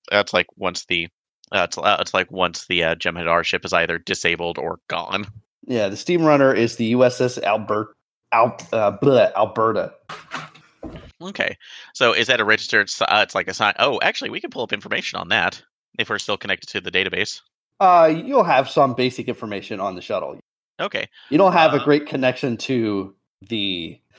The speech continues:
Speaker 1: The
Speaker 2: to
Speaker 1: ship's
Speaker 2: the
Speaker 1: da-
Speaker 2: Tigris, yeah. <laughs>
Speaker 1: Uh, but s-, make a knowledge roll to see if I, we rec-, we can pull that up.
Speaker 2: Yeah.
Speaker 1: Oh, yep. <laughs> So what was the Alberta doing?
Speaker 2: Well, it was attached to the Seventh Fleet. It's, uh, com-,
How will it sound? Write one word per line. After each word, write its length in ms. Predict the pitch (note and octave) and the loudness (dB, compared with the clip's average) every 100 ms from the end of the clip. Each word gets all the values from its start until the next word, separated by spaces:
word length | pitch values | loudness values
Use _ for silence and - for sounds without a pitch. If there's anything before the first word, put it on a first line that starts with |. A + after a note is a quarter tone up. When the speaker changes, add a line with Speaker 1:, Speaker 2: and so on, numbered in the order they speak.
| - | -12
Speaker 1:
The 80 | A2 | -6
Speaker 2:
to 60 | - C3 | 2 4
Speaker 1:
ship's 120 | G#2 | 4
Speaker 2:
the 120 | A2 | 0
Speaker 1:
da- 60 | G#2 | 4
Speaker 2:
Tigris, 540 | A2 G2 F2 E2+ - | 4 4 0 -10 -8
yeah. 280 | - F#2 F2 - A5 - C4 | 0 4 4 0 -4 -2 0
<laughs> 600 | G3 - F3 - D3+ - _ - | 0 -2 -4 -2 -4 -4 _ 0
Speaker 1:
Uh, 220 | A2+ A#2 | 2 4
but 140 | A#2 - | 2 -2
s-, 140 | - | -4
make 160 | A2+ A2+ | -4 0
a 60 | |
knowledge 280 | G#2 G2+ A2 | 2 2 0
roll 160 | A#2+ A2 | -4 -6
to 60 | |
see 160 | G2+ A2 | -4 -4
if 80 | G2 | 0
I, 120 | F#2+ | -2
we 200 | F#2+ G2 | -2 0
rec-, 240 | F#2+ F#2 G2+ | 0 -2 -6
we 100 | G#2 | -8
can 140 | F#2+ F#2 | -6 -6
pull 140 | F#2 | -2
that 100 | F2+ | 0
up. 160 | G#2+ _ _ _ _ | -2 _ _ _ _
Speaker 2:
Yeah. 260 | B2 G#2+ - - _ _ _ | 2 4 2 -6 _ _ _
Speaker 1:
Oh, 160 | C#3 G#3 | 0 2
yep. 240 | A2 A#3+ A3+ | 4 2 2
<laughs> 60 | - - - _ _ - | -6 -10 -16 _ _ -10
So 140 | A2+ | -6
what 140 | A#2 D#3+ | -4 -4
was 160 | D#3 | -2
the 160 | D3 A2+ | 0 4
Alberta 420 | B2+ A#2 A2+ G#2+ | 4 4 2 0
doing? 300 | F#2 - F2+ - _ _ _ | -2 -8 -12 -16 _ _ _
Speaker 2:
Well, 220 | C#3 D3+ E3+ | 4 6 6
it 60 | |
was 160 | D3+ C3 | 6 4
attached 580 | C#3 D#3+ D#3+ E3 - - | 4 4 4 4 -2 -4
to 540 | D#3 C#3 C3 B2 A#2+ - _ _ | 0 2 2 0 -2 -10 _ _
the 140 | G2+ A#2 | -10 0
Seventh 340 | D#3 D3 D#3 | 2 2 0
Fleet. 460 | - A#2 A2 - _ _ _ | -4 -4 -4 -8 _ _ _
It's, 300 | G#2+ G2+ - | -12 -12 -6
uh, 280 | A#2+ G#2 G2 | 0 0 0
com-, 300 | - B2+ A#2 | -4 -6 -6